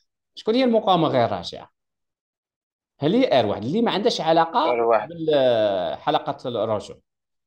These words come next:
Speaker 1: صاي، تساوي مجموع المقاومات الفرع اللي هم هذا الزوج على المقاومة غير راجعة. هذا واش راح تقراو نتوما في التيرمينال. إذا واش تساوي في هذه الحالة؟ واش تساوي؟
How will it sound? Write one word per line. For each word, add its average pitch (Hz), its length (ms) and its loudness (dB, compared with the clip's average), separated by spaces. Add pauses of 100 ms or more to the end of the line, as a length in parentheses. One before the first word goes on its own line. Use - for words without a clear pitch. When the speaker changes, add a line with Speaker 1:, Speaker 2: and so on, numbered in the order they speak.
(120)
Speaker 1:
صاي، 143 600 2 (120)
تساوي 160 260 0
مجموع 151 300 0
المقاومات 127 580 -2
الفرع 101 400 -8
اللي 110 120 -4
هم 104 140 -2
هذا 92 180 -2
الزوج 131 460 0 (480)
على 131 140 -2
المقاومة 156 520 2
غير 170 380 -4 (240)
راجعة. - 480 -6 (180)
هذا 151 140 0
واش 233 140 0
راح 175 80 -6
تقراو - 260 -4
نتوما 117 220 -6
في 110 80 -14
التيرمينال. 101 520 -4
إذا 202 200 -2
واش 226 160 0
تساوي 117 480 -2
في 120 80 -4
هذه 104 80 -2
الحالة؟ 98 540 -2 (340)
واش - 120 -8
تساوي؟ 135 560 -2